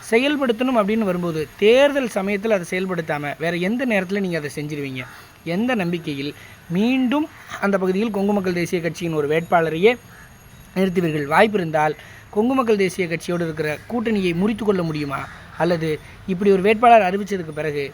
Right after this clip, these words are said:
இவர் அப்படியான வேட்பாளர் இல்லை என்கிற-, என்பதற்கான உத்தரவாதத்தையாவது திராவிட முன்னேற்ற கழகம் தர முடியுமா? ஏன்னா, திராவிட முன்னேற்ற கழகத்தின் சின்னத்துல தான் அவர் போட்டியிட போறார். திராவிட முன்னேற்ற கழகத்தின் வேட்பாளர் தான் அவர். இந்த பொறுப்பு திராவிட முன்னேற்ற கழகத்துக்கு இருக்கிறது.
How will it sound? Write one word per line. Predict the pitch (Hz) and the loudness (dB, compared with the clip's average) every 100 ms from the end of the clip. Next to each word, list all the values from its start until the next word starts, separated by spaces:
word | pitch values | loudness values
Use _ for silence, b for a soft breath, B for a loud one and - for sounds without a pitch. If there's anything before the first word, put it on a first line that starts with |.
| - | -4
இவர் | 185 233 247 - | -2 0 0 -2
அப்படியான | 170 214 208 185 | -2 2 2 0
வேட்பாளர் | 175 196 190 202 180 156 | -2 -2 0 0 0 -2
இல்லை | 202 262 277 269 | -2 -2 -2 0
என்கிற-, | 220 202 190 156 | 0 0 -2 -2
என்பதற்கான | 190 190 180 170 165 | -4 -2 -2 -2 -2
உத்தரவாதத்தையாவது | 160 165 262 254 226 202 175 180 208 - B B - | -4 -4 0 6 6 4 -2 -2 -2 -4 B B 4
திராவிட | 214 233 | 6 6
முன்னேற்ற | 226 202 185 | 2 -2 -2
கழகம் | 180 190 | -4 -2
தர | 170 | -4
முடியுமா? | 165 156 151 | -4 -4 -6
ஏன்னா, | 139 180 233 226 226 285 | -2 2 2 2 0 0
திராவிட | 208 214 240 | 0 2 2
முன்னேற்ற | 233 220 220 | 0 0 2
கழகத்தின் | 214 214 208 | 2 2 0
சின்னத்துல | 196 208 202 202 | -2 -2 0 2
தான் | 233 | 2
அவர் | 240 | 2
போட்டியிட | 202 208 214 | 0 0 0
போறார். | 190 185 220 | 0 2 2
திராவிட | 220 190 226 | 4 2 2
முன்னேற்ற | 233 226 214 | 0 -2 -2
கழகத்தின் | 202 202 196 190 | 0 0 -2 0
வேட்பாளர் | 190 190 196 185 | 0 2 2 4
தான் | 196 226 | 2 2
அவர். | 180 160 B B B B | 0 -6 B B B B
இந்த | 185 190 | -4 -2
பொறுப்பு | 175 214 214 180 139 | 0 0 2 -2 0
திராவிட | 160 226 254 | 2 2 2
முன்னேற்ற | 214 185 | 0 -2
கழகத்துக்கு | 170 170 156 143 | -2 -2 -2 -4
இருக்கிறது. | 160 165 156 143 | -6 -4 0 -2